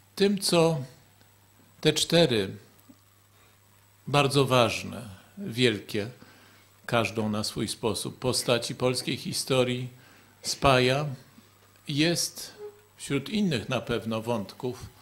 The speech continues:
otwarcie na wschód, na wielkość Polski,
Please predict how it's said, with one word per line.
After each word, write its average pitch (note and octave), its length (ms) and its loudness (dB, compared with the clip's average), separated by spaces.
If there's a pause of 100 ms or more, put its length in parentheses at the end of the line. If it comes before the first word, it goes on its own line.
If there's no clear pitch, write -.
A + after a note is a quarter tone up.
(400)
otwarcie C#3 680 0
na C3 340 -2 (100)
wschód, - 480 -4
na A2+ 140 -2
wielkość D3 580 -2
Polski, B2+ 680 -2